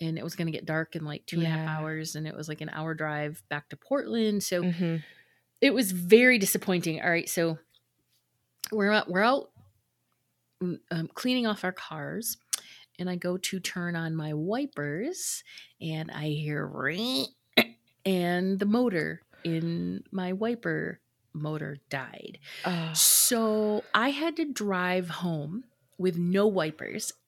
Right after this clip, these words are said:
Speaker 2: Wow.
Speaker 1: in sleet and kickback, you know, snow
Speaker 2: Mm-mm.
Speaker 1: and stuff being kicked back on me. It was awful. Absolutely awful. Um, I drove, I don't know, I drove, it was about twenty minutes.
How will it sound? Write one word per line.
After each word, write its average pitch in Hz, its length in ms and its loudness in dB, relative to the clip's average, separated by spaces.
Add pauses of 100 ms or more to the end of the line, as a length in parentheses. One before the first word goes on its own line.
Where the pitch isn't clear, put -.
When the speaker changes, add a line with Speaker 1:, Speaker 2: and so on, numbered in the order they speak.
(100)
Speaker 2:
Wow. 190 420 2
Speaker 1:
in 165 260 -4 (280)
sleet - 840 0 (680)
and 170 420 -2
kickback, 226 720 -4
you 202 80 -2
know, 180 380 -4 (160)
snow 185 320 2
Speaker 2:
Mm-mm. 175 60 4
Speaker 1:
and 196 80 0
stuff 185 260 -6
being 185 120 -4
kicked - 300 -12
back 180 220 -10
on 180 160 -6
me. 190 160 -6 (420)
It 269 80 6
was 262 240 0
awful. 185 400 -2 (180)
Absolutely 220 1200 0
awful. 165 480 -8
Um, 175 340 -4 (100)
I 180 120 -2
drove, 190 1000 -2
I 175 80 -6
don't 175 80 -6
know, 170 80 -8
I 175 140 -8 (240)
drove, 180 260 -4
it - 40 -8
was - 100 -10
about - 180 -18
twenty 185 260 -8
minutes. - 560 -10